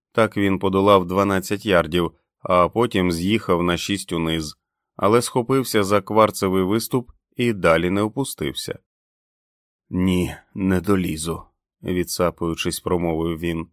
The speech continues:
і лишився лежати. Полежавши десять хвилин, він знову поліз, подолавши цього разу десять ярдів. Відпочив.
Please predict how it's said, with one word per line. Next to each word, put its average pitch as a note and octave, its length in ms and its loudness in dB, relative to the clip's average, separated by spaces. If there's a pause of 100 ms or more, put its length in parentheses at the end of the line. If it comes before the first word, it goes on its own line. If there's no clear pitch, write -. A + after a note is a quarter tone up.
(340)
і B2+ 180 -6
лишився F2 580 -4
лежати. D2+ 580 -6 (1300)
Полежавши B2+ 640 2
десять G#2 380 -2
хвилин, G#2+ 460 2
він F#2 220 0
знову F2+ 360 -2
поліз, E2 560 -4
подолавши F2+ 600 -2
цього F2+ 300 -2
разу F#2 320 0
десять F2 600 -2
ярдів. D2+ 480 -4 (400)
Відпочив. F2+ 760 -6